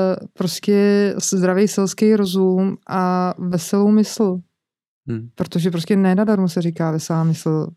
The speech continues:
Speaker 1: pu-, jako pud zdraví, že jo, nebo tam nechodí, eh, slunce, tam chodí lékař, pojďme ven, chvíli se pohybovat v přírodě a zahodit starostky běžného života za hlavou prostě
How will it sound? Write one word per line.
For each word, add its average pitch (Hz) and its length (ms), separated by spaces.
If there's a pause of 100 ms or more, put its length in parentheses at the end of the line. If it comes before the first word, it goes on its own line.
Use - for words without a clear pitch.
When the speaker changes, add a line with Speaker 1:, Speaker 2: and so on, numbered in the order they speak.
(140)
Speaker 1:
pu-, 170 240
jako 160 200 (120)
pud - 120
zdraví, 165 340
že 165 140
jo, 165 200
nebo 160 360 (460)
tam 165 120
nechodí, 165 640
eh, 156 100
slunce, 165 400
tam 156 160
chodí 165 280
lékař, 156 400
pojďme 175 300
ven, 151 320
chvíli 156 320
se 160 140
pohybovat 160 460
v 165 40
přírodě 147 800
a 147 280
zahodit 151 360
starostky 156 600
běžného 156 380
života 151 400
za 151 120
hlavou 147 340
prostě 160 460